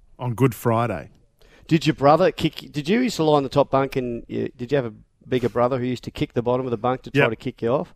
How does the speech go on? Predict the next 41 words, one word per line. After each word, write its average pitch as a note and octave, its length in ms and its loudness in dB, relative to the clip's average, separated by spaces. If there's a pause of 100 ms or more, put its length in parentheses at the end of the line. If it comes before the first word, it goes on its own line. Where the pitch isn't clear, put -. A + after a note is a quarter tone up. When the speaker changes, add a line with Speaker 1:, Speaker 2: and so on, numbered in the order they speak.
Speaker 1:
Yeah. B2 180 -4
Speaker 2:
Mine A#2 180 -2
did G2 140 -10
that. F#2+ 200 -6 (140)
Speaker 1:
Yeah. G#2+ 220 -8 (160)
So D3 180 2
in D3 80 6
the D3+ 60 4
middle E3 200 6
of B2+ 60 2
the A#2+ 60 0
night, B2+ 340 2 (540)
we D#3 100 4
were D#3+ 60 6
all F#3 180 6
set F3+ 260 0
to D3 60 -6
go C#3+ 220 4
camping C#3+ 480 0
for C3 220 0
Easter. C3+ 440 -2 (680)
Uh, B2 140 0
about C3+ 340 0
midnight D#3 720 4 (300)
on B2+ 200 2
Boxing D3 440 0
Day C3+ 220 4
morning, B2+ 680 -2
I've A#2 140 0
fallen C#3+ 340 2
off B2+ 120 0
the B2 80 -6
top - 280 -2
bunk, A#2 340 -2
broken C#3 340 2
my A2+ 180 2
arm. A2+ 320 0
They've D3 160 4
all D#3+ 160 6
gone C3+ 300 0
camping C3 520 -2